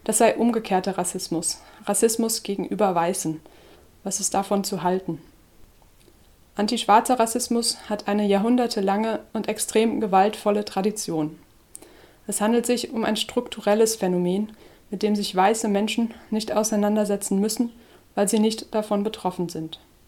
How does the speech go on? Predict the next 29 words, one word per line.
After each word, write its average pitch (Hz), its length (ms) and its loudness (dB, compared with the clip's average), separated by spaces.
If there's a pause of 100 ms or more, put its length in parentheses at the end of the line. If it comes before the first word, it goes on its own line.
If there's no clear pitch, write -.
(960)
Dass 208 180 -2
Ronja 226 220 6
Malzahn 220 720 2
aufgrund 214 360 -4
ihrer 214 200 0
Frisur 220 400 0
von 233 180 -4
einem 196 200 -2
Konzert 202 460 -4
ausgeladen 202 640 0
wurde, 214 260 0 (380)
hat 214 140 -8
für 208 120 0
sie 220 120 -4
keine 220 480 -2
existenzielle 202 680 -2
Bedeutung. 170 580 -4 (1120)
Für 226 160 -4
B 240 140 -2
P 233 200 4
O 220 80 8
C 269 380 4 (120)
bedeutet 226 480 2
Rassismus, 233 600 -2 (200)
dass 214 200 -2
sie 220 220 -2 (180)
auf 214 160 0
dem 208 200 -2
Wohnungsmarkt 240 840 0